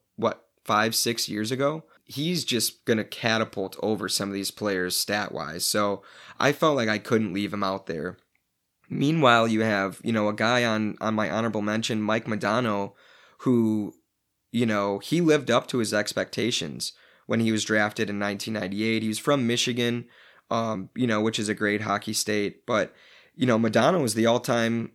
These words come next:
leading scorer among American-born players with five hundred sixty-one goals and just a great, great, great player. But I just couldn't put him in my top five list,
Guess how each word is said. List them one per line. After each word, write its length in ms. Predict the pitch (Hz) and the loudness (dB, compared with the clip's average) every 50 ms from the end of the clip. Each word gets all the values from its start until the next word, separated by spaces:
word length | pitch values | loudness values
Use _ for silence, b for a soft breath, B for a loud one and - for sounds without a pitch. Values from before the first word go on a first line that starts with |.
| _ - | _ -14
leading 420 | - - 120 120 120 120 123 120 | -8 -2 0 2 2 2 0 0
scorer 640 | 113 - - - 143 170 170 123 101 92 85 - - _ - - | 0 0 0 0 2 2 2 2 0 0 -4 -6 -12 _ -4 -2
among 280 | 113 113 113 113 113 | 0 2 2 2 0
American-born 640 | 110 110 107 107 107 - 113 107 95 104 104 104 104 | 0 0 2 0 0 0 -2 -4 -2 -2 -2 -4 -4
players 480 | - 113 104 98 87 78 80 - - | -4 -2 -2 -2 -2 -2 -4 -6 -4
with 300 | 98 110 104 - - _ _ _ | -2 -4 -4 -4 -6 _ _ _
five 220 | - 117 110 110 117 | 0 2 2 2 2
hundred 200 | 107 107 104 107 | 0 -2 0 -2
sixty-one 600 | - 113 107 - - 107 101 101 98 101 107 107 | -2 -2 -2 -2 -4 -2 -4 -4 -4 -4 -2 0
goals 480 | 117 117 117 117 117 117 113 - - B B B B B B B B B B | 2 4 4 4 4 2 2 -2 -6 B B B B B B B B B B
and 640 | - 113 110 107 104 101 101 101 101 104 101 101 - - _ _ _ _ _ _ _ _ _ _ _ _ _ _ _ _ _ _ _ - | -2 0 0 2 0 0 -2 -2 -2 -4 -6 -8 -10 -16 _ _ _ _ _ _ _ _ _ _ _ _ _ _ _ _ _ _ _ -8
just 520 | - - 123 110 101 - - - - - _ _ _ _ _ _ - - | -2 0 2 2 2 0 -2 -2 -8 -12 _ _ _ _ _ _ -2 -2
a 60 | 131 | -2
great, 440 | 120 110 113 120 127 143 143 - - | -2 0 4 6 6 6 6 2 -2
great, 300 | - 123 127 123 104 87 | 0 2 2 2 2 -2
great 380 | - 113 117 120 131 - - - | -4 -2 0 2 2 0 -2 -6
player. 580 | - - 135 170 156 113 107 104 101 101 - b b b b b b b b b | 0 2 2 4 4 4 2 0 -2 -4 -8 b b b b b b b b b
But 140 | - 123 117 | 2 2 4
I 100 | 120 127 | 4 2
just 260 | 123 131 127 - - | 2 2 -2 -2 -2
couldn't 260 | - - 180 175 143 117 | 0 0 0 0 0 -2
put 180 | - 147 135 | 0 0 0
him 100 | 135 127 | 2 2
in 80 | 117 110 | 2 0
my 220 | 104 104 107 104 | 0 0 0 -2
top 260 | 101 - 92 92 90 | -2 -2 -2 -2 -2
five 300 | - - 104 104 104 90 | -2 -2 0 0 0 -2
list, 360 | 110 107 101 98 - - - | -2 -2 -2 -2 -2 -4 -6